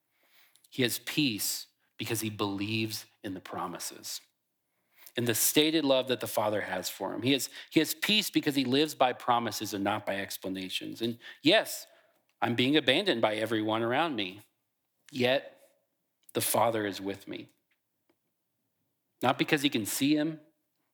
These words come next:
not because he won't suffer, but because he lives by promises and not by explanation. Jesus lives by every word that comes out of the mouth of God.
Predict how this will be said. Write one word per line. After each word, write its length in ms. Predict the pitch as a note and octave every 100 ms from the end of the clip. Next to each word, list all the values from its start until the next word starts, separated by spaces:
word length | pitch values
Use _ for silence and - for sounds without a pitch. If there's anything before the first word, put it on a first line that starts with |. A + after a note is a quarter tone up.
| _ _ _ _ _ -
not 120 | B2+
because 180 | C#3 C#3+
he 100 | B2
won't 320 | G#2+ B2+ C#3
suffer, 520 | - C3+ C#3 D3+ D3 - _ _ _ _ _ _ _ -
but 140 | A#2
because 220 | A2+ A#2+
he 80 | A2
lives 340 | G#2 A2+ B2 -
by 200 | B2 A#2+
promises 800 | - G2+ G2 F#2 F#2+ F#2 - - _
and 140 | G2+
not 260 | G2+ G2+ G2+
by 120 | G#2+
explanation. 800 | - - - G2+ F2 E2+ - A2+ - _ _ _ _ _ _ _ _ -
Jesus 320 | C3+ B2+ -
lives 240 | A#2+ A#2
by 180 | A2 G#2+ -
every 560 | A2+ A#2+ A#2+ B2+ B2 A#2
word 460 | A2 G#2+ G#2 G2 F#2+
that 140 | G2 -
comes 260 | G2+ G2
out 80 | G2
of 80 | F2+
the 80 | F2+
mouth 320 | F2+ F#2 G#2
of 140 | -
God. 320 | F2 E2 E2